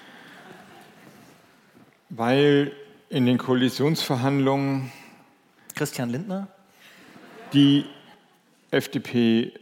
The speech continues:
Speaker 1: das zu ihrem Eintrittsbillett gemacht hat, dass es kein Tempolimit gibt und wir uns unter der Bedingung darauf eingelassen haben, dass wir auf der europäischen Ebene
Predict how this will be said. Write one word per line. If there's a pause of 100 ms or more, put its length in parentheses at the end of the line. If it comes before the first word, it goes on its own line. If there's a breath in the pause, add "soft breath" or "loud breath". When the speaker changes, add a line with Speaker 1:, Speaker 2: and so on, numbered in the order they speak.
(520)
Speaker 1:
das
zu
ihrem
Eintrittsbillett
gemacht
hat,
dass
es
kein
Tempolimit
gibt
und
wir
uns (720)
unter
der
Bedingung
darauf
eingelassen
haben,
dass
wir (440 loud breath)
auf
der
europäischen
Ebene